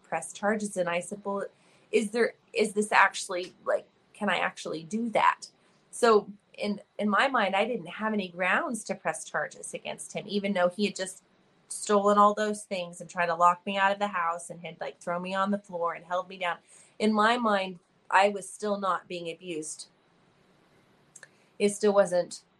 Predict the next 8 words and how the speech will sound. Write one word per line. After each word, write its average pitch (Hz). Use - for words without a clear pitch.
enough 175
to 170
press -
charges. -
That's 185
how 190
in 196
control 175